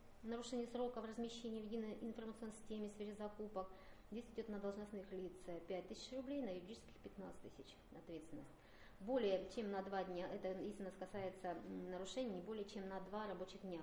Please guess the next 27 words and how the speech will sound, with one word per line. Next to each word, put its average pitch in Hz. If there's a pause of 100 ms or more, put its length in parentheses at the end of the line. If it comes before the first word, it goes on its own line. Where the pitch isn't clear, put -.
Более 277
чем 254
на 254
два 247
рабочих 233
дня, 220 (440)
м, 185
часть 202
один 190
точка 185
один, 285 (760)
это 226
же 220
статья 220 (100)
семь 214
тридцать, 208 (400)
на 190
должностных 190
тридцать, 262
на 185
юридических 175
уже 196
идёт, 180 (280)
э, 165 (120)
сто 185
тысяч -
рублей. 156